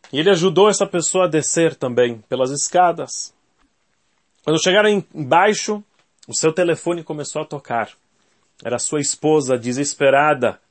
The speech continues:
por ele, e ele deu a boa notícia de estar vivo. Em seguida, esta pessoa ferida também quis fazer um telefonema, e o telefone já não pegava mais. Eles continuaram descendo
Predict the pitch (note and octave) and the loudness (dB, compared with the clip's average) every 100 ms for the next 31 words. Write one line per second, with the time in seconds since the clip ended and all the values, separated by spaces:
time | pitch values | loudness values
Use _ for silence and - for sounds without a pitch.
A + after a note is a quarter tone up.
0 | _ B2+ C3+ D3+ C#3+ B2+ _ _ _ _ | _ 2 2 2 -2 -6 _ _ _ _
1 | - A#2+ C#3+ C#3+ C3 D3+ D3 C3+ - C#3+ | -6 -2 2 2 2 2 0 -4 -6 -8
2 | - C3 A#2+ - C3 B2+ G#2+ C#3 G#2+ F#2+ | -8 -8 -8 -4 -2 -2 -4 -6 -6 -10
3 | - _ _ _ _ _ _ _ _ F3 | -20 _ _ _ _ _ _ _ _ 0
4 | F#3 - E3 G#3+ G#3+ F#3 D#3+ F3 F3+ - | 2 0 0 0 2 4 4 2 -4 -2
5 | E3+ - G3 A3 F3 - _ _ _ - | -2 0 2 2 2 -4 _ _ _ -8
6 | D#3 F#3 G#3+ G#3 E3+ E3 G3+ A3+ A#3 - | -2 -2 0 0 0 2 2 2 0 0
7 | G3 G3+ G3+ F#3+ F#3 E3+ E3 D#3 D3 B2 | 2 2 2 2 0 0 -2 -2 -2 -4
8 | A2 _ _ _ - A2 B2 A2+ - B2 | -10 _ _ _ -16 -10 -6 -6 -6 -8
9 | A#2+ A#2 A2 G#2 G2+ G2 F#2 F2 E2 D2+ | -6 -8 -8 -8 -10 -10 -12 -16 -18 -18
10 | - - - _ _ - - - _ _ | -14 -14 -14 _ _ -12 -12 -12 _ _
11 | _ _ _ _ _ _ - C3 F3 F3 | _ _ _ _ _ _ -8 -2 -2 0
12 | F3+ F#3 G3+ G3+ E3 D#3 - G3 G#3+ G#3 | 2 4 6 4 2 0 2 2 4 0